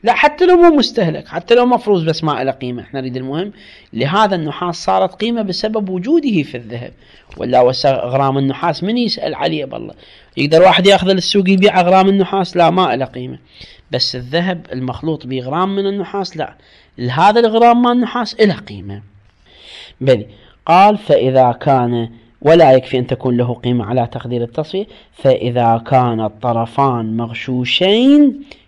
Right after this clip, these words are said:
كذلك"، يعني فيهما في الطرفين، أنا عندي الدينار مالي قلت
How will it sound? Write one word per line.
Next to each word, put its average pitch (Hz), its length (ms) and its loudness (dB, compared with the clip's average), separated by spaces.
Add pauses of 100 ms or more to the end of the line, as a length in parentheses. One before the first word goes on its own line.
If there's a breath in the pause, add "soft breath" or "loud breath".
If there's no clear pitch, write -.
كذلك"، 220 640 6
يعني 113 220 -6
فيهما 156 640 0
في - 120 -8
الطرفين، 185 640 2 (440 soft breath)
أنا 151 200 6
عندي 139 280 4
الدينار 135 440 4
مالي 131 420 4
قلت 190 260 0